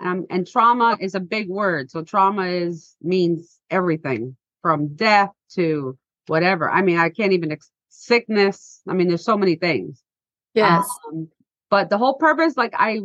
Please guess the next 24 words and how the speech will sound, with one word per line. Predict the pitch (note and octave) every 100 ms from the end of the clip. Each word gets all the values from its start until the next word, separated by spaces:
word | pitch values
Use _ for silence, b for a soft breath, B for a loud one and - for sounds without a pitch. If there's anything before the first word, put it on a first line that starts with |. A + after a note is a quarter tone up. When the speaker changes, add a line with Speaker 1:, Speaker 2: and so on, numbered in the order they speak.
| - -
Speaker 1:
I, | G#3 G3+ G3+ G3 -
I | - F#3+ F#3+ -
contacted | A#3+ C4 C#4 C4 C4+ G#3+
you | B3+
because | A#3+ A#3 G#3
you | F#3
came | F3+ A#3 A3
out | A3
with | G#3+
a | F#3+
book. | E3 A#3+ - -
You | F#3
co-wrote | - A#3 G3 G#3 A#3 -
a | F3+
book | G3 C4+ E4+ _ _ _
called | A3 G#3 G3+ F#3
The | E3+
Rewrite, | F3 B3+ A#3 A3 A3+ D4 E4+ _ -
and | G#3 A3
it | F#3 G#3+
is | - A#3+ G3+
a | F3+
trauma | B3+ B3+ C4
workbook | A3 B3 - - D3+